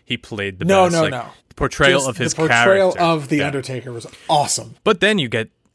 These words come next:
Speaker 1: in two thousand twelve, W W E thirteen, where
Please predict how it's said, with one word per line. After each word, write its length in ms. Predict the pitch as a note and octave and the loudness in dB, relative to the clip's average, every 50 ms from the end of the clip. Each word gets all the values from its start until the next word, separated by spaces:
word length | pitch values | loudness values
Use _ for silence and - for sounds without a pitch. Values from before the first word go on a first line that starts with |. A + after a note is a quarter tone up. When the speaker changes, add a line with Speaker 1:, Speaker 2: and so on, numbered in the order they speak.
| _ | _
Speaker 1:
in 120 | - C3+ A#2+ | -10 -10 -8
two 160 | - - F3 | -6 -8 -6
thousand 340 | F3+ - F#3+ D#3 D3 C3 C#3 | -2 0 0 0 0 -2 -6
twelve, 480 | - - D3+ C#3 G2+ F2 F2 - - - _ | -4 -2 -2 -2 -2 -2 -6 -12 -20 -18 _
W 300 | - B2 C3 D#3 G3 G3 | -2 -2 0 0 0 0
W 340 | F3+ F3 E3 D3+ D3+ C#3 B2+ | 2 2 2 2 0 0 0
E 80 | B2+ A2+ | -2 -4
thirteen, 840 | - - - - C#3 F#3 B3 - - - G2 F2+ F2 F2 F#2+ - _ _ _ _ _ | -6 -10 -4 0 0 0 0 -2 -6 -12 -12 -14 -14 -16 -16 -20 _ _ _ _ _
where 600 | _ A2+ A#2 A#2 A2+ A2+ A2+ A2+ A2+ A2+ A2+ - | _ -2 0 2 2 2 2 2 2 0 -2 -4